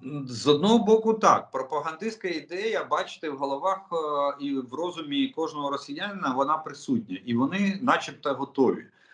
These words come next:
Але я, я не впевнений в тому, що якщо оці люди, які віддають свій голос за війну проти України, коли отримують повістку в військкомат, в-, а приховане, е, прихована мобілізація теж передбачає роздачу повісток,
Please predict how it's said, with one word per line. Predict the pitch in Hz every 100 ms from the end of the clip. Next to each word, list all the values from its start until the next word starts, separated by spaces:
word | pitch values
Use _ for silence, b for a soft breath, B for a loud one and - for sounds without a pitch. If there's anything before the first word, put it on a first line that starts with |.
| b -
Але | 127 175 208
я, | 196 185
я | 139 180
не | 190
впевнений | 175 - 208 202 190 185
в | 175
тому, | - 202 196
що | 170 - 170
якщо | 160 165 - 180 180 175 147
оці | 165 - 180 175 175 b b _
люди, | - 185 131 117
які | 127 - 160
віддають | 156 143 165 175
свій | - 160 151
голос | 151 156 117 107
за | 131 139
війну | 151 156 139
проти | 147 147 143
України, | 127 143 156 190 160 113
коли | 135 139
отримують | 147 147 147 139 131 127
повістку | 127 190 233 - - 90 - _ _ -
в |
військкомат, | 117 123 - 113 90 - - _ _ _ _ _
в-, | 127 120 117 135 -
а | 131
приховане, | 131 135 156 147 139 139 135 131 131 131
е, | 123 123
прихована | 123 120 147 139 135 135 131 131 127
мобілізація | 127 123 127 131 147 131 139
теж | 135 214 -
передбачає | 127 107 107 113 - 107 101
роздачу | 113 110 101 -
повісток, | 98 110 104 92 - -